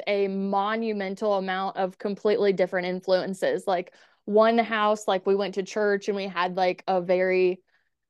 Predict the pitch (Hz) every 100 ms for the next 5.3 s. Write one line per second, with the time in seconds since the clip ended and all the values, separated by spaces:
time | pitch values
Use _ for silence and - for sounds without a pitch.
0 | - 330 359 320 302 277 254 240 220 -
1 | 233 226 - 233 220 196 190 202 202 202
2 | 202 196 - 180 185 196 190 190 190 190
3 | 226 254 240 233 214 208 208 208 190 196
4 | 214 208 240 208 202 202 - - 202 202
5 | 196 190 120